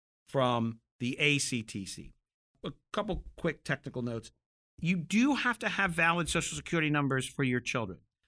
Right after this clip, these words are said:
So in our analysis, we assume that illegal immigrant children, uh, are not a source of these income, that they, that, that their parents may not use them on their tax returns to get this cash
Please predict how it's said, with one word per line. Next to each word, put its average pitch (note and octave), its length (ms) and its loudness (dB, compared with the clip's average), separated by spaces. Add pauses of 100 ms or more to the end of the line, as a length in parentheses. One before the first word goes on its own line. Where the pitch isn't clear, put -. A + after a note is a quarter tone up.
(140)
So F3 160 -2
in B3 120 2
our B3 180 2
analysis, E3+ 640 2 (280)
we G3+ 200 0
assume F#3+ 440 2
that D3 220 0
illegal E3 460 2
immigrant C#3+ 480 0
children, D3+ 640 2 (380)
uh, B2+ 280 2
are C3 140 0
not D3 360 4
a C3 60 -2
source D#3 600 0
of A2+ 180 -2
these A2 320 -2
income, G#2+ 480 -6
that A2 140 -6
they, B2+ 140 -2 (140)
that, A#2+ 140 -4 (100)
that A2+ 240 -6
their D3 160 -2
parents D3+ 540 -2 (240)
may C3+ 140 2
not C#3 300 2
use D3 540 2
them A2+ 420 -2 (360)
on C#3 460 2 (400)
their B2 420 0 (280)
tax C3+ 520 0
returns A2+ 560 -4 (200)
to B2+ 80 -4
get C3 360 -2
this - 220 -6
cash G2+ 380 -8